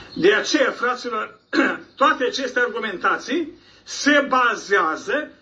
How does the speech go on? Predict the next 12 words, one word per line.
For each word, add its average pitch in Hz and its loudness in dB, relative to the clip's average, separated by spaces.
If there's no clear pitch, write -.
pe 233 0
căderea 240 0
în 214 -2
erezie 202 -2
a 175 2
episcopului, 202 0
și - -6
anume 240 0
de 190 0
episcocentrismul 226 0
care 190 2
s-a 196 -4